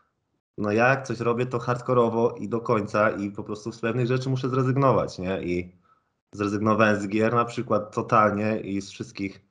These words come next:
wokół, rzeczy wokół gier, em, bo gdyby nie to, no to bym pewnie napieprzał dalej, nie? E, w wolnym czasie. E, i druga strona, alkohol to podobna rzecz u mnie, nie? Przynajmniej.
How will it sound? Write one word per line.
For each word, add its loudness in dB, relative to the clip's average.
wokół, -2
rzeczy -6
wokół 0
gier, -4
em, -4
bo 0
gdyby 0
nie 2
to, 4
no 0
to -2
bym -2
pewnie -2
napieprzał 0
dalej, 4
nie? -2
E, -4
w -10
wolnym 0
czasie. -4
E, 2
i -4
druga 2
strona, 2
alkohol 4
to -4
podobna 0
rzecz -6
u -6
mnie, -2
nie? -2
Przynajmniej. -4